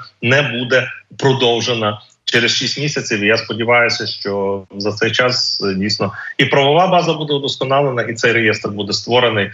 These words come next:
бо тоді дропо-, ну, е, залучення до діяльності дропа стане для людини чорною міткою на все життя.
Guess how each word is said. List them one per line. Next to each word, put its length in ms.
бо 400
тоді 1120
дропо-, 580
ну, 240
е, 600
залучення 640
до 320
діяльності 500
дропа 340
стане 420
для 200
людини 420
чорною 440
міткою 360
на 80
все 200
життя. 340